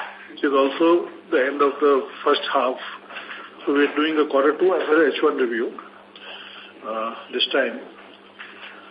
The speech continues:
We have, uh, uh, shifted to a new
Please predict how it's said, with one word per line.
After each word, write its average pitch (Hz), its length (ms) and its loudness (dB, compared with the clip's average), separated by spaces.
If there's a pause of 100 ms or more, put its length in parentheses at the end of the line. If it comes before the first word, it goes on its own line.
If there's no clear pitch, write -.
(640)
We 170 260 2
have, 185 300 4
uh, 208 800 2
uh, 147 600 2 (360)
shifted 180 460 2 (140)
to 180 40 -2
a 156 240 2
new 170 160 -4